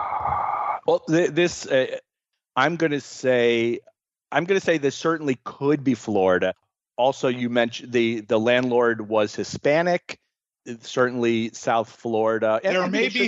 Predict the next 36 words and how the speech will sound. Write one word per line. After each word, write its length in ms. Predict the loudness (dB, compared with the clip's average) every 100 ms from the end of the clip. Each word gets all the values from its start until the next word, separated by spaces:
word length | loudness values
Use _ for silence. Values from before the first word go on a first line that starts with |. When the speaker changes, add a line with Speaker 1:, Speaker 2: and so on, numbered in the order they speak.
| -2
Speaker 1:
should 40 |
say 60 | -2
Speaker 2:
Hispanics 360 | -2 -2 -4 -8
in 100 | -6
South 280 | -2 -2
Florida. 280 | 0 -2 0
I 80 | 0
Speaker 1:
There 140 | 0 0
Speaker 2:
cannot 120 | 2
Speaker 1:
may 120 | 0
be. 60 | 0 -2 -2
Speaker 2:
confirm. 100 | -4 -20 _ -2
Speaker 1:
Just 220 | 0 0
a 40 |
few. 400 | 0 2 2 2 0 _
There's 120 | -10 -8
just 80 | -6
a 40 |
few. 200 | -4 0
Actually, 360 | 2 4 2 -2
the 120 | -2
entire 420 | -2 0 2 2 -2
state. 480 | -4 0 2 0 -4 _ _
So 100 | 0
a 20 |
lot 200 | 2 2
of 60 | 2
Hispanics 640 | -2 0 0 0 -2 -6
in, 300 | -6 -4 -6 -6
in 120 | -2
the 100 | -2
state 260 | -2 -2 -2
of 60 | -4
Florida. 640 | -2 2 2 2 2 2 -2 -14
Could 380 | -4 -2 -2 -2
be. 500 | 0 2 2 2 0